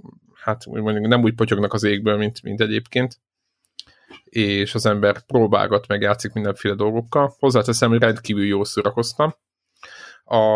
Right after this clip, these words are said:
az egyik, ö, a Minit Fan Racer című játék.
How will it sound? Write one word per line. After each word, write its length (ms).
az 400
egyik, 440
ö, 400
a 420
Minit 640
Fan 440
Racer 600
című 280
játék. 580